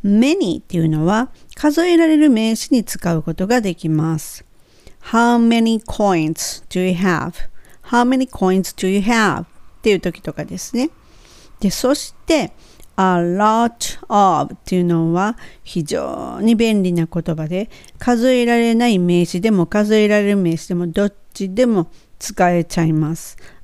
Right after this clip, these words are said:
A lot of water,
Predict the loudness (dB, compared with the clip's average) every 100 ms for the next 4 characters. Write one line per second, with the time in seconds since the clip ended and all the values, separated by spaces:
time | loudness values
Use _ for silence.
0 | -2 0 2 0 2 2 2 -2 -6 -12
1 | -4 0 2 2 0 -6 -10 -2 2 4
2 | 2 0 -4 -6